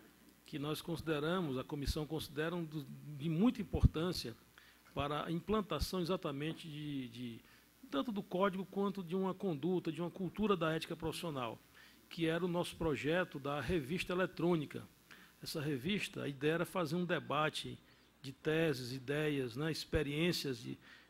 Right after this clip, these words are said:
de prática, de julgamento, né, é, para que nós tivéssemos, assim, digamos, um, uma, uma substância de informações para que isso, virando uma tradição, as próximas comissões de ética e as comissões de ética dos estados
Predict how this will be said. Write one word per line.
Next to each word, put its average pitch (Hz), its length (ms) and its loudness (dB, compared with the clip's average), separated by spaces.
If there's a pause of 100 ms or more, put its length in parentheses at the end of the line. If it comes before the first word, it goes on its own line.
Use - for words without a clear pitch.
(100)
de 143 60 -8
prática, 147 640 4 (200)
de 139 100 -6
julgamento, 147 760 0
né, 180 200 2 (640)
é, 143 680 0 (140)
para 175 180 2
que 180 160 -4
nós 202 160 2
tivéssemos, 185 500 2
assim, 190 320 2
digamos, 175 440 2
um, 190 260 2 (480)
uma, 175 460 2
uma 165 220 0
substância 196 760 2
de 156 100 -2
informações 156 800 2 (300)
para 175 160 2
que 208 380 -2
isso, 226 320 0
virando 175 420 2
uma 156 120 2
tradição, 185 600 0
as - 160 -2
próximas 196 480 0
comissões 160 440 -4
de 131 100 0
ética 156 360 0 (320)
e 165 60 -2
as 151 100 -2
comissões 185 440 4
de 151 100 4
ética 160 180 2
dos 139 160 -2
estados 175 560 0